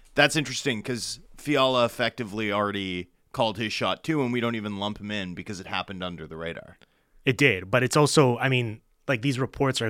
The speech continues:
Speaker 2: are kind of amusing to me because, I mean, similar thing happened with Tkachuk, I think, where I think he probably would have been open to maybe the Blues, but a lot of the other teams that were, like,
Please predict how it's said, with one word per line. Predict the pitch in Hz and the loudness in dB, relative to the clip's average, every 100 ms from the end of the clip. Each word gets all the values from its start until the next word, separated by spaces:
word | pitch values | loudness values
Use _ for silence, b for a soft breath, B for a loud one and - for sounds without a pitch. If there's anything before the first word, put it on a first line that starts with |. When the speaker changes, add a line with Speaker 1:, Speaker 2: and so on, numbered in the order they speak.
| - | -4
Speaker 2:
are | 120 | -2
kind | 120 | -2
of | 107 | -2
amusing | 104 107 104 98 | -4 -4 -6 -8
to | |
me | 98 98 | -8 -8
because, | 98 - 101 90 85 - b b b b b b b b b b b _ _ _ _ _ - | -8 -6 -6 -6 -10 -16 b b b b b b b b b b b _ _ _ _ _ 0
I | 160 | 2
mean, | 156 | 4
similar | - 190 160 | 4 6 6
thing | 147 | 6
happened | 135 127 | 6 4
with | 113 | 0
Tkachuk, | - 120 117 | 0 2 4
I | 117 | 4
think, | 117 113 | 2 0
where | 123 | 0
I | 117 | 0
think | - 120 | 0 -2
he | 123 | -2
probably | - 113 110 110 110 | 0 2 2 0 -2
would | 101 107 | -2 -2
have | 104 92 | -2 -2
been | 107 | -2
open | 104 104 113 107 | -2 -2 -4 -6
to | 113 | -4
maybe | 110 110 113 | -2 -2 -4
the | 110 | -4
Blues, | 101 131 139 143 147 156 170 - _ - | -4 2 4 6 8 6 6 0 _ 2
but | 127 | 4
a | 127 | 6
lot | 123 120 123 | 6 6 6
of | |
the | 120 117 | 4 2
other | 113 117 | 2 0
teams | - 120 120 120 | -2 -2 -2 -4
that | 117 110 | -4 -4
were, | 117 | -2
like, | 110 104 | -2 -2